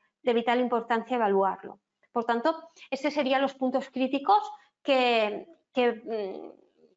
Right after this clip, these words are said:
analizaría en el proceso inicial. Después, durante el servicio, igual que hemos dicho de estar en colaboración continua para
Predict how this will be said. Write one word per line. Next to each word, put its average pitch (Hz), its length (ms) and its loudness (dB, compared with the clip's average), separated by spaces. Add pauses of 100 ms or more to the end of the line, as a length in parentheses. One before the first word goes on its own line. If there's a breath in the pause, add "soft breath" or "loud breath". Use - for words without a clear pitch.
(300)
analizaría 233 840 2
en 285 100 2
el 233 200 0
proceso 240 600 -2 (160 loud breath)
inicial. 214 640 0 (340)
Después, 285 420 0
durante 254 360 2
el 240 60 -6
servicio, 320 540 2 (320 loud breath)
igual 240 280 0
que 330 80 0
hemos 330 180 4
dicho 320 300 0
de 294 60 0
estar 285 260 0
en 269 120 0
colaboración 247 600 0
continua 262 440 0
para 233 300 0